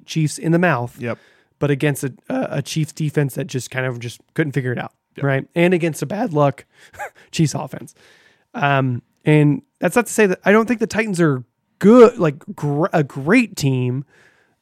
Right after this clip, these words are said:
Speaker 1: But again, you just have specific, we've talked about this a,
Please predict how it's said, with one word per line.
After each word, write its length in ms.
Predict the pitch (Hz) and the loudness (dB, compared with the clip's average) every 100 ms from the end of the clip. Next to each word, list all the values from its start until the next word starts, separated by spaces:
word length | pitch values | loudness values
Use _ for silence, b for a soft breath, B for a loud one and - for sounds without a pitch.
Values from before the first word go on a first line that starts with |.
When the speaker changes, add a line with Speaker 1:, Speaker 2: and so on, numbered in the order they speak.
| - | -6
Speaker 1:
But 360 | 147 139 131 - | 2 2 2 -6
again, 400 | 233 202 156 131 - | 0 2 2 0 -2
you 140 | 151 | -2
just 140 | 143 | 0
have 120 | 156 131 | -2 -4
specific, 400 | - 123 165 - | -10 -6 -6 -6
we've 180 | 151 147 | -2 -2
talked 200 | 147 143 | 0 -2
about 80 | 151 | -2
this 120 | |
a, 80 | 135 | -4